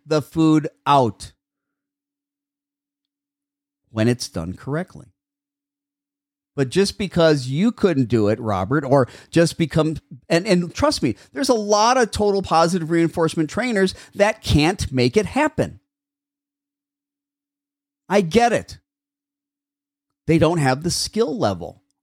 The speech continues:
or the knowledge yet. Maybe they'll get there. Part of the problem is we don't have an education requirement. So there's no requirement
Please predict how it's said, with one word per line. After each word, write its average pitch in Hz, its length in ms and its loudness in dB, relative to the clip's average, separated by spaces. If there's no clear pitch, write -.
or 143 140 0
the 180 140 0
knowledge 180 720 0
yet. 160 500 -2
Maybe 143 300 0
they'll 185 160 4
get 170 320 0
there. - 300 -10
Part 208 220 2
of 175 40 -6
the 160 100 0
problem 214 520 2
is 170 180 2
we 175 120 -4
don't 175 340 0
have 160 220 0
an 185 100 0
education 156 600 -4
requirement. 254 720 -2
So 208 180 2
there's 208 260 2
no 226 120 2
requirement 254 840 -2